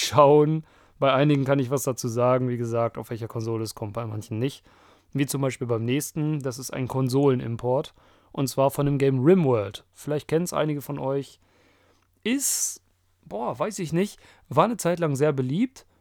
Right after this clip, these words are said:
wird auch heute noch viel zum Beispiel auf Twitch geguckt, muss aber sagen, für mich kam es eher wie ein Nischengame rüber. Also das ist so, wer von euch sowas wie, ähm, Prison Architect, äh, kennt oder, ähm,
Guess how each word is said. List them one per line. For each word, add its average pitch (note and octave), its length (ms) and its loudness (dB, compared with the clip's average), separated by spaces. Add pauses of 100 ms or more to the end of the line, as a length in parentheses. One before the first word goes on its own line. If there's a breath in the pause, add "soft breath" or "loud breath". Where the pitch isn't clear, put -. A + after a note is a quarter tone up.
(120)
wird D3 200 -2
auch C3+ 140 -4
heute E3+ 260 0
noch D3 120 -2
viel F3 200 -4
zum D#3 140 -4
Beispiel C#3+ 220 -2
auf B2 100 -4
Twitch - 240 0
geguckt, E3 380 -2 (360 soft breath)
muss D3 300 0
aber D#3 220 -2
sagen, D3 360 4
für - 160 -4
mich D#3+ 180 -2
kam D#3 240 0
es D3 120 -6
eher C#3 180 -4
wie C3 80 -2
ein A#2+ 140 0
Nischengame G#2 640 -4
rüber. G2+ 320 -8 (600 soft breath)
Also B2 160 -2
das C#3+ 160 -2
ist - 140 -6
so, D#3+ 340 2 (1000)
wer C#3 240 0
von D3 180 -4
euch C3+ 300 -4
sowas B2+ 440 -2
wie, A#2+ 400 -6
ähm, G#2+ 560 -8 (340)
Prison C3+ 280 0
Architect, A#2+ 760 -4
äh, A#2 260 -6
kennt A#2+ 400 -6
oder, G#2+ 540 -2 (240)
ähm, G#2+ 280 -8